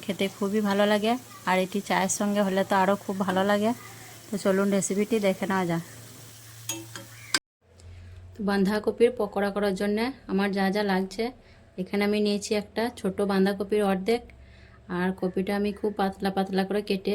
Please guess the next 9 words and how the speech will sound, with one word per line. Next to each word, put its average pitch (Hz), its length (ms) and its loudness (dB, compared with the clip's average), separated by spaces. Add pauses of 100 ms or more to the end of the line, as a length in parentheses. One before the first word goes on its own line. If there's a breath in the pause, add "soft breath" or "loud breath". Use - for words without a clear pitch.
(140)
ধুয়ে 196 320 2
পরিষ্কার 190 360 0
করে 190 160 2
নিয়েছি, 190 360 2 (580 loud breath)
আর 185 100 -2
পানিটা 190 400 2 (100)
খুব 233 120 4 (120)
চিপে 196 260 -2
চিপে 190 300 -2